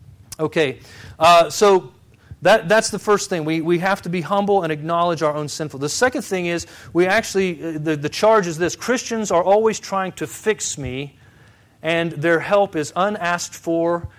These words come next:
and unwanted. You, these guys definitely were trying to fix this person, right? And they, it was definitely unasked for. It was definitely unwanted. Most of the criticisms, most of the judgments that we have in our hearts and minds toward other,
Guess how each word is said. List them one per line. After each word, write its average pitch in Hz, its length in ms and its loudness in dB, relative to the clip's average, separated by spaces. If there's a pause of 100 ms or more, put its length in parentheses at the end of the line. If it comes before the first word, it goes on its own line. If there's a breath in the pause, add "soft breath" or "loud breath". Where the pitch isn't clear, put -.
(140)
and 151 160 -4
unwanted. 151 600 -4
You, 156 120 -8
these 165 380 -2
guys 196 460 2 (220 loud breath)
definitely 214 380 4
were 185 80 4
trying 190 300 0
to 160 60 -4
fix - 440 -4
this 151 240 -8
person, 123 480 -8 (520 soft breath)
right? 165 380 2
And 156 160 -4
they, 170 140 2
it 151 160 -2
was 143 120 -6
definitely 180 380 2
unasked 185 560 0
for. 180 400 4 (220 loud breath)
It 156 80 2
was 143 120 0
definitely 170 580 0
unwanted. 151 680 -2 (160 loud breath)
Most 220 320 4
of 240 100 -2
the 214 80 2
criticisms, 170 840 0
most 208 240 -2
of 202 40 -6
the 202 60 -2
judgments 165 520 0
that 165 60 -6
we 151 120 0
have 175 240 0
in 160 80 -2
our 147 80 0
hearts 170 340 2
and 143 80 -6
minds 156 240 0
toward 143 240 -4
other, 143 320 0